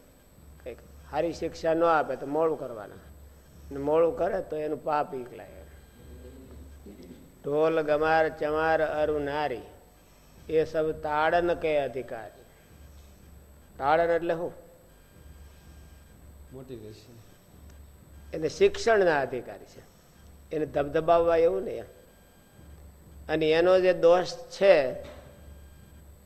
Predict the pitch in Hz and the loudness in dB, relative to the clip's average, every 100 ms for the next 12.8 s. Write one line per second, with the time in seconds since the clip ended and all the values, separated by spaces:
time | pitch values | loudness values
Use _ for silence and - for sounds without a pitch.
0 | - - - - _ - 165 156 156 175 | -20 -20 -20 -20 _ -16 -4 0 2 2
1 | 160 - - 170 - 175 151 165 175 156 | 0 -4 -8 -8 -2 -2 4 6 6 4
2 | 123 90 - - - - - - - - | 0 -6 -16 -20 -20 -20 -20 -20 -20 -20
3 | - - - - - - - - - - | -20 -20 -20 -20 -20 -20 -20 -20 -20 -20
4 | - - - - 156 165 170 175 180 175 | -20 -20 -20 -8 2 4 6 6 4 2
5 | 156 170 180 190 185 190 190 185 185 180 | 2 4 4 6 4 4 0 2 0 -2
6 | 180 180 165 170 175 151 117 110 - - | -4 -2 2 4 4 4 0 -4 -14 -20
7 | - - - - - - - - - - | -20 -20 -20 -20 -20 -20 -20 -20 -20 -20
8 | - - - - - - 143 156 170 160 | -20 -20 -20 -20 -20 -8 2 4 6 4
9 | 151 135 147 120 120 120 - - - - | 0 -2 -2 -2 -4 -8 -12 -12 -16 -16
10 | - - - - - - - - - - | -20 -20 -20 -20 -20 -20 -20 -20 -20 -20
11 | - - - - - - - - - - | -20 -20 -20 -20 -20 -20 -20 -20 -20 -20
12 | - - - - 143 135 151 | -20 -20 -20 -10 -8 -2 -2